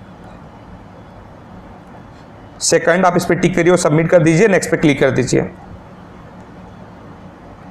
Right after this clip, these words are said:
Next page में आपको यहाँ पे मिल जाएगा exercise, आप ये बना के submit कर सकते हैं, Compulsory नहीं है। मैं नीचे आके next पे click कर देता हूँ। आप नीचे आ जाइए,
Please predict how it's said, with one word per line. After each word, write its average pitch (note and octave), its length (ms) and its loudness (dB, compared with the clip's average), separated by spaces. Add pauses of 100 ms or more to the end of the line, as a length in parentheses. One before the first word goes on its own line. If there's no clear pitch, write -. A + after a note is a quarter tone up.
(960)
Next D#3+ 300 2
page F#3 500 2
में E3+ 100 4
आपको E3+ 400 2
यहाँ D#3 200 2
पे F3 140 0
मिल E3+ 180 4
जाएगा E3+ 180 4
exercise, F3+ 720 0 (260)
आप D3 140 2
ये D#3+ 100 4
बना D3+ 220 2
के F3 120 0
submit E3+ 340 2
कर E3+ 100 4
सकते F#3 300 0
हैं, F3+ 140 4
Compulsory F3 480 2
नहीं E3+ 120 4
है। F3+ 60 4
मैं F3 100 4
नीचे D3+ 200 2
आके E3 120 0
next D3 220 -2
पे E3 60 0
click D#3+ 200 0
कर D#3+ 120 4
देता D#3+ 220 2
हूँ। F#3+ 140 2 (2250)
आप - 120 -2
नीचे D3+ 280 2
आ F3 100 6
जाइए, E3+ 300 4